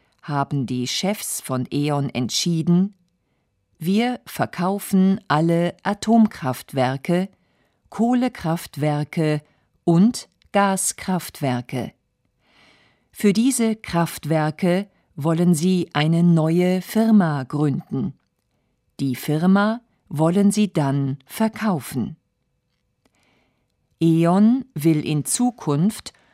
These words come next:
nur noch Strom aus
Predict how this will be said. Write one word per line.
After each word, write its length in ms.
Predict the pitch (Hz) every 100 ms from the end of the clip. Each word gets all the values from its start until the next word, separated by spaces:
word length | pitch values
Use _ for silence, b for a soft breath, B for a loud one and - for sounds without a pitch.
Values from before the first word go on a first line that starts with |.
| b
nur 380 | 180 202 247 254
noch 320 | 208 170 -
Strom 760 | - - 156 160 180 196 196 202
aus 560 | 143 151 165 - -